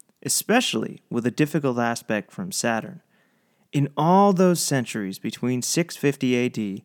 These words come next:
and now, Neptune, Nessus, and Pisces were together in the same sign once,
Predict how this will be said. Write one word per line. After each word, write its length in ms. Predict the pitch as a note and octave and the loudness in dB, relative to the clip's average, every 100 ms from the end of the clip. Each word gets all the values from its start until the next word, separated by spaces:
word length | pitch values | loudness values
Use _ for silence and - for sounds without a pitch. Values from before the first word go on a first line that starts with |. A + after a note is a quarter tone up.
| _ _ | _ _
and 200 | A#2+ A#2 | -8 -4
now, 420 | A2+ D3+ A2+ - - _ _ - | 0 0 0 -6 -16 _ _ -2
Neptune, 480 | D#3 E3+ - G#3 F3 | 2 2 4 6 6
Nessus, 360 | D3 C#3+ B2 | 4 0 -2
and 160 | A2+ A2 | -4 -4
Pisces 640 | C3 C#3 - G2+ - - - _ _ | -2 -2 -2 -6 -8 -14 -20 _ _
were 100 | - | -4
together 460 | C3 C3+ C#3 C#3 C3+ | -2 0 2 2 0
in 160 | A2+ A#2+ | -2 -2
the 80 | |
same 340 | A#2+ A#2 A#2+ C#3+ | -4 -2 -2 -2
sign 480 | - A#2 G2 F2+ C3 _ _ _ _ _ _ | -4 -4 -4 -8 -14 _ _ _ _ _ _
once, 640 | - A2+ G#2 D2+ - - | -8 -6 -6 -6 -8 -8